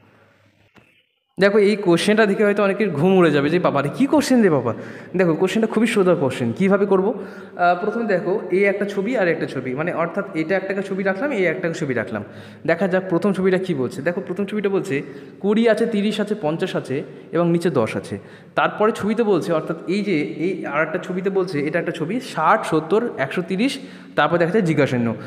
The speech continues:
জিজ্ঞাসা চিহ্ন আছে। এবার বলা হচ্ছে জিজ্ঞাসা চিহ্ন স্থানে কী হবে। ওকে, তাহলে দেখো কীভাবে করবো। ফার্স্টে বুঝি এটা সিকোয়েন্সটা কী কাজ করছে। দেখো কুড়ির সাথে তিরিশ যোগ করলে কত হয়? কুড়ির সাথে তিরিশ যোগ করলে বা তিরিশের সাথে কুড়ি যোগ করলে কত হয়?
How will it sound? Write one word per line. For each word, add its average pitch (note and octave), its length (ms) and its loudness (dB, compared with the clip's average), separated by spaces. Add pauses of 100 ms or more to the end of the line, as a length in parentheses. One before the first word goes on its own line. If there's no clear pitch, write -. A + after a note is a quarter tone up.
(280)
জিজ্ঞাসা F3+ 340 0
চিহ্ন E3+ 180 2
আছে। D#3 140 0
এবার G3+ 160 4
বলা F#3 200 2
হচ্ছে F3 180 0 (100)
জিজ্ঞাসা D#3+ 240 0
চিহ্ন E3 180 0
স্থানে E3+ 260 -2
কী A3+ 160 2
হবে। A2+ 260 2 (380)
ওকে, G3 260 2 (160)
তাহলে A3 140 4
দেখো B3 140 4
কীভাবে G#3+ 360 2
করবো। D3 380 0 (260)
ফার্স্টে G3+ 360 2
বুঝি F3 440 2
এটা F#3 160 4
সিকোয়েন্সটা A3+ 540 0
কী G#3+ 140 0
কাজ D3+ 180 2
করছে। A#2+ 300 -8 (420)
দেখো G#3+ 200 0 (180)
কুড়ির A#3+ 200 -2
সাথে B3 220 -2
তিরিশ A3 300 -2
যোগ A3+ 140 -2
করলে A#3+ 160 0
কত A3 160 2
হয়? E3+ 220 2 (560)
কুড়ির G#3+ 180 6
সাথে G#3 360 4
তিরিশ G3 300 2
যোগ F#3+ 160 4
করলে C#3+ 140 2
বা G3 100 2
তিরিশের A3+ 460 2
সাথে A3 260 0
কুড়ি G#3+ 160 2
যোগ F#3+ 120 -2
করলে G3+ 160 2
কত F3+ 160 2
হয়? C3 160 0